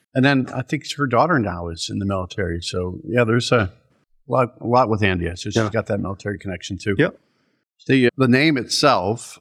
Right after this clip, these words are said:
Speaker 1: of course, I didn't know who Four Block was. And that's kind of why you're on our podcast today, is to tell our audience who you are. And you've done a great job so far doing that. But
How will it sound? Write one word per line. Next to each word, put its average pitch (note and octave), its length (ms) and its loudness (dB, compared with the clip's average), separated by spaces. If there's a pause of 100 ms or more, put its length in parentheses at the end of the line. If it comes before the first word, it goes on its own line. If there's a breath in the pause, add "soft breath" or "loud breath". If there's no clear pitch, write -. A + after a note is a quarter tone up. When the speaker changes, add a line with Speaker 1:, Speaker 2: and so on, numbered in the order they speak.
Speaker 1:
of G#2+ 120 -16
course, A#2 220 -4
I B2 40 2
didn't A#2 160 4
know A2+ 180 4
who G2+ 140 0
Four C3+ 240 0
Block G2 260 0
was. G2 320 0
And G#2 80 0
that's G#2 240 -2 (380)
kind C3+ 120 0
of B2+ 80 0
why A2 120 4
you're G#2+ 160 2
on A2 120 2
our G#2+ 80 2
podcast G#2 580 -2
today, F#2 240 -8
is F#2+ 100 -12
to F#2+ 80 -10
tell A2+ 220 2
our A2 140 4
audience A2+ 520 0 (400)
who D3+ 60 6
you B2 200 4
are. A2 160 4
And A#2 100 0
you've G#2 100 -4
done G#2+ 120 -4
a G2+ 60 -4
great G#2+ 200 -4
job A2 240 -2
so G#2 120 -4
far F#2+ 180 0
doing A2 240 0
that. G2 240 0
But G2+ 180 2